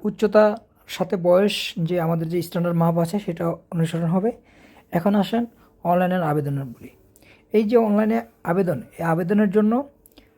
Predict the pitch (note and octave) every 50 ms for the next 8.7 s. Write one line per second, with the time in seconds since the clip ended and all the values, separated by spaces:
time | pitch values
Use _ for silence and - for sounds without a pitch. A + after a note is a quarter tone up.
0 | _ _ - G#3+ G#3 G#3+ A#3 A#3 G#3 F3+ G3+ G3 G3+ G3+ - G3 F#3+ F3+ F#3 -
1 | G#3 G3 F3 F3 F3+ F#3 E3 D#3+ E3+ F#3+ F3 G3 F#3+ F#3+ F#3 F3+ F3 E3+ - F3+
2 | E3 E3+ E3 E3 - F3+ F3+ F3+ E3 - A#3+ C4 C4 - _ _ _ _ _ -
3 | F#3+ G3+ G3+ G3+ G3 G3+ - G#3 F3+ F#3+ F#3 F3 E3+ F#3 G#3 A#3 C#4+ - - _
4 | _ _ _ _ _ _ - - - D3+ D3+ - - G3+ G3+ F3 E3 - - F#3
5 | F3 D#3+ - - D#3 - - G3 F#3+ F#3 F#3 - F#3 E3+ - - - G3+ B3 C#4
6 | - - _ _ _ _ _ _ _ _ _ _ _ _ _ _ - B3 B3+ B3+
7 | A3+ G#3+ F#3+ C#3+ A#2 A2+ C#3 - - - D#3+ - - F3 F3 F3+ F#3 F3 F#3+ G3+
8 | G3+ F#3 G3 F#3+ - G#3+ G#3+ G#3+ G#3+ - - G3+ G#3 G3